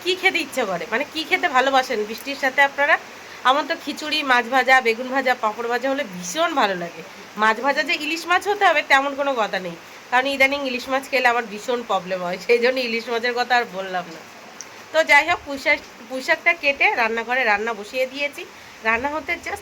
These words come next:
একটু বাকি আছে, এর মধ্যেই দেখুন বাইরে ঝমঝমিয়ে বৃষ্টি হচ্ছে। তো যাই, আমি ততক্ষণে ঘরে বিছানা চাদরটা পেতে নিই। এখন হাত ফাঁকা আছে, মানে ওইদিকে রান্না হচ্ছে, এখানে বসে বসে না বকবক করে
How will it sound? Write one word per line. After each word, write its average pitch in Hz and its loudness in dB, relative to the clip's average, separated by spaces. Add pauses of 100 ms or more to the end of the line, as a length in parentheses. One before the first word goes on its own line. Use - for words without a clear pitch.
একটু 277 -12
বাকি 208 -2
আছে, 170 -6
এর 220 -6
মধ্যেই 233 -4
দেখুন 190 -10
বাইরে 208 0
ঝমঝমিয়ে 214 -6
বৃষ্টি 180 -12
হচ্ছে। 175 -12 (480)
তো 285 -2
যাই, 262 2 (160)
আমি 233 -4
ততক্ষণে 240 -4
ঘরে 214 -2
বিছানা 220 -6
চাদরটা 254 -4 (120)
পেতে 269 -2
নিই। 170 -8 (880)
এখন 240 -2
হাত 240 0
ফাঁকা 247 0
আছে, 190 0
মানে 202 -4
ওইদিকে 240 -2
রান্না 247 2
হচ্ছে, 233 -6 (100)
এখানে 240 -2
বসে 226 -4
বসে 247 -4
না 226 2
বকবক 226 -2
করে 226 -6